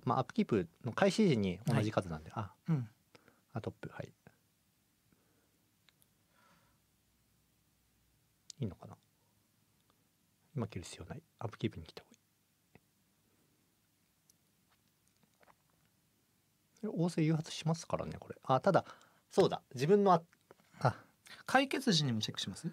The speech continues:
Speaker 1: や、解決、いや、誘発してて、あ、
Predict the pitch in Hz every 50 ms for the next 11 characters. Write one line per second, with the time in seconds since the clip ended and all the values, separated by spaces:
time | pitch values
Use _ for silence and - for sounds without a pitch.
0 | - _ _ _ _ _ _ _ _ - 208 - - - 247 233 - 262 - -
1 | - _ _ _ _ _ _ _ _ _ _ - - _ _ _ _ _ _ _
2 | _ _ _ _ _ _ - 226 208 214 - - - - 202 165 190 185 165 -
3 | 269 247 - - - 208 170 - - - - 214 208 - _ - 139 120 107 90
4 | 85 - - - _ _ _ _ _ _ _ _ _ _ - - _ _ _ _
5 | _ _ _ _ _ _ _ _ _ _ _ _ _ _ _ _ _ _ _ _
6 | _ _ _ _ _ _ _ _ _ _ _ _ _ _ _ _ _ _ _ _
7 | _ _ _ _ _ _ _ _ _ _ _ _ - 147 110